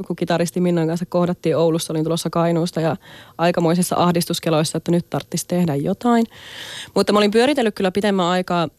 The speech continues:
ajatusta jotenkin siitä, että, että mä fiilistelen siis semmoista vanhaa veisuuta ja vo-, niinku voimakkaita, voimakkaita virsiä ja ajattelin, että, että niissä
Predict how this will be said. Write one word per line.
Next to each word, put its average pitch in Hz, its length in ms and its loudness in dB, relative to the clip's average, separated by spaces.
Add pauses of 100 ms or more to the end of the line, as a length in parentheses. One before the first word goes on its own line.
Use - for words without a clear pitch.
(220)
ajatusta 196 360 -2
jotenkin 170 260 -2
siitä, 180 380 0
että, 170 340 -4
että 180 200 -4
mä 180 120 0
fiilistelen 185 600 2
siis 160 220 0
semmoista 156 340 -2
vanhaa 156 340 0
veisuuta 160 460 -2
ja 156 140 -2
vo-, - 160 -4
niinku 170 220 2
voimakkaita, 165 720 2 (880)
voimakkaita 196 520 0
virsiä 226 500 2
ja 175 280 2
ajattelin, 185 500 0
että, 160 320 -4
että 175 200 -4
niissä 185 360 0